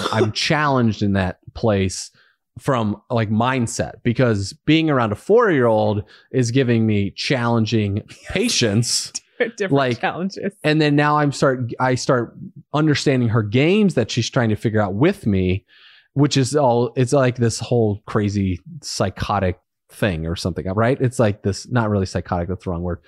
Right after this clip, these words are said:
Speaker 1: but it's this, uh, game that
Speaker 2: It's definitely not psychotic.
Speaker 1: she's trying to figure out, yeah, not psychotic, but just she's trying to figure out how to, to get life and then how to get more out of life, right?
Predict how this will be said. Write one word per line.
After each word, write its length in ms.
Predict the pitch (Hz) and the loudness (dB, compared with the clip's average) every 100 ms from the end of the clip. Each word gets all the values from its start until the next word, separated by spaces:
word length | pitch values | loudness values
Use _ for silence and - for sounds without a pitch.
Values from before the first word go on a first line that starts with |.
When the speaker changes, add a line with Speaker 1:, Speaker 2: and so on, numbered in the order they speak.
| - - _ | -20 -20 _
Speaker 1:
but 140 | - 147 | 0 0
it's 160 | 123 | 0
this, 280 | - 131 117 | 0 0 2
uh, 320 | 131 110 95 - _ 113 | 0 2 0 -2 _ -4
game 460 | 165 190 185 139 | 0 2 2 4
that 200 | 120 113 | 2 0
Speaker 2:
It's 100 | - | -2
definitely 380 | - 175 151 143 | 0 0 0 -2
not 280 | 127 110 - | -2 -4 -6
psychotic. 200 | - 110 | -6 -4
Speaker 1:
she's 340 | - 196 208 190 | 0 2 0 0
trying 220 | 175 147 | 0 2
to 60 | |
figure 340 | 135 151 131 127 | 2 2 2 2
out, 320 | 117 110 - | 4 0 0
yeah, 200 | 135 113 | 0 2
not 200 | 104 110 | 0 0
psychotic, 360 | - 101 80 - - _ | -2 -2 -4 -6 -16 _
but 120 | - 135 | -2 2
just 180 | 139 - | 2 0
she's 280 | - 175 165 | 2 2 2
trying 180 | 160 | 0
to 60 | 123 | 2
figure 180 | 117 120 | 2 2
out 60 | 113 | 2
how 100 | 113 | 2
to, 140 | 107 117 - | 0 -4 -8
to 80 | |
get 200 | 110 117 | -2 0
life 400 | 92 95 90 90 - | 0 0 0 -4 -8
and 120 | 123 120 | -2 0
then 80 | |
how 140 | 104 117 | 0 0
to 140 | 104 104 | -2 -4
get 200 | 117 - | -4 -2
more 380 | 104 101 156 180 | -2 0 2 2
out 140 | 90 87 | -2 -6
of 140 | - | -4
life, 420 | 92 71 - - _ _ _ _ | -6 -6 -10 -14 _ _ _ _
right? 360 | 120 117 147 | 0 2 0